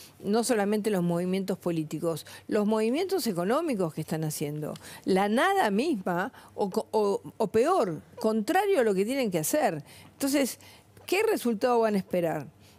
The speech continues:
Eh, nosotros no queremos que el, que el país se, se hunda en una hiperinflación.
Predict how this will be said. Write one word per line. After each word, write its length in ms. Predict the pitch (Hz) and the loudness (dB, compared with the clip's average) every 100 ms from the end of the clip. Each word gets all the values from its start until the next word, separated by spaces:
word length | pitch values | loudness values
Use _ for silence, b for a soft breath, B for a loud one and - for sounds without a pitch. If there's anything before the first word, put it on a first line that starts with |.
| - | -8
Eh, 340 | - 190 196 196 | 0 2 4 4
nosotros 720 | 190 214 427 427 370 202 - - | 2 2 0 0 0 0 -2 -4
no 160 | 214 | -2
queremos 380 | 190 254 403 208 | 0 0 0 -2
que 120 | - | 0
el, 220 | 180 165 | 0 -2
que 100 | - | -2
el 100 | 175 | -4
país 480 | 160 170 202 214 - - | 0 0 2 0 -4 -8
se, 520 | - - 170 165 156 - B B | -8 -2 0 0 -2 -6 B B
se 200 | - 185 | -4 0
hunda 340 | 202 233 233 202 | 2 2 2 2
en 100 | 190 | 0
una 200 | 190 185 | 0 0
hiperinflación. 1000 | 185 175 175 151 170 - 156 143 143 | 0 0 -2 -2 -4 -4 -6 -6 -10